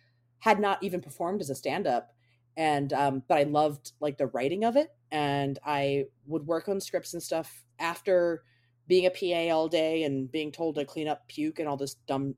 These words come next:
stuff on set. And then I work on scripts, but I just, like, wasn't meeting anybody, um, that wasn't just in production. And, like, production people are great, but I was just like, "I'm not, this isn't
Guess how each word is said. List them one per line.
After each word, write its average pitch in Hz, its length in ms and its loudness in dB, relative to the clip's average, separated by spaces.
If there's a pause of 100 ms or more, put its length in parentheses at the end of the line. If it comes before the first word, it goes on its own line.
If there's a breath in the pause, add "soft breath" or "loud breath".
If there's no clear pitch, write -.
stuff - 300 -4
on 139 140 -4
set. 160 380 0 (380 soft breath)
And 170 100 2
then 156 60 2
I 165 40 0
work 170 180 0
on 180 120 4
scripts, - 480 -2
but 151 80 0
I 147 80 4
just, 151 180 -4
like, 139 180 -4
wasn't 156 420 -2
meeting 135 640 0 (960)
anybody, 139 720 0 (480 soft breath)
um, 135 260 0
that 139 120 0
wasn't 143 280 0
just 143 160 -4
in 139 80 -4
production. 170 500 0
And, 139 120 -2
like, 151 120 -2
production 165 320 -2
people 175 200 -2
are 147 80 4
great, 147 360 0
but 151 100 -2
I 139 60 2
was 143 120 0
just - 160 -8
like, 139 140 -10
"I'm - 140 -10
not, 233 340 -2
this 185 160 -12
isn't 220 300 -2